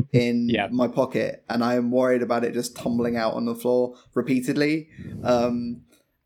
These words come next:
Speaker 2: uh, it's almost quite good, actually, that right now we are, for the most part, homebound and not walking around town, 'cause if I sat down out in the wild,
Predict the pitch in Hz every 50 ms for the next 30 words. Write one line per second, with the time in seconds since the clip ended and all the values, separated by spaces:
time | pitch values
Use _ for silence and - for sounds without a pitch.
0 | _ - - - - 98 127 - - 170 151 - 151 147 156 147 143 - - 135
1 | 127 - - - 139 139 135 120 113 104 117 - - 127 117 123 120 117 - -
2 | 131 127 110 117 127 120 120 123 123 120 120 117 - - - - - 135 135 131
3 | 131 127 127 123 - - 120 110 110 - - - 123 120 123 123 120 120 120 120
4 | 123 127 127 127 120 123 123 120 - - 120 123 123 123 123 - 123 120 120 123
5 | 117 113 113 - 147 139 131 120 120 113 110 117 120 117 - - 139 117 - -
6 | 123 123 120 120 120 120 117 113 - - _ _ _ _ - - 233 120 117 123
7 | 143 156 147 135 123 123 127 107 -